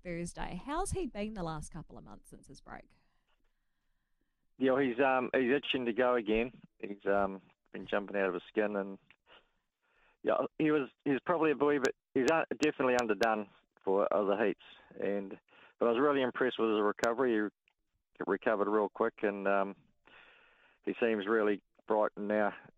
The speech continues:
Speaker 2: as a button after the run hasn't bothered him. But I do expect that, that run to really improve him for this
Speaker 1: That's
Speaker 2: week.
Speaker 1: great. That's terrific to hear, 'cause he's gone thirty thirty-three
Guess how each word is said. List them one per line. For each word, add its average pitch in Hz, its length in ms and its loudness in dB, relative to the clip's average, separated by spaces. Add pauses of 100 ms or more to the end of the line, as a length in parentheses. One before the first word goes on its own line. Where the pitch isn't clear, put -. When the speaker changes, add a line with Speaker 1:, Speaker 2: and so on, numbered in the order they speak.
(160)
Speaker 2:
as 95 80 -2
a 98 60 -4
button 107 440 -4
after 98 260 -2
the 95 40 -2
run 104 160 0
hasn't 95 240 -2
bothered 98 300 0
him. 110 140 -4 (1080)
But 98 120 0
I - 20 2
do 110 160 0
expect - 420 -4
that, 101 220 0
that 92 180 0
run 95 200 -2
to 98 140 -2
really 92 240 0
improve 92 400 -2
him 90 140 -10 (380)
for - 100 -10
this 87 220 -6
Speaker 1:
That's 202 100 2
Speaker 2:
week. 180 100 -4
Speaker 1:
great. 202 180 -2 (460)
That's - 220 -8
terrific 202 380 -6
to - 80 -16
hear, 185 160 -4
'cause 180 100 -10
he's 175 140 -10
gone 196 260 -10
thirty 220 160 -14
thirty-three 180 720 -8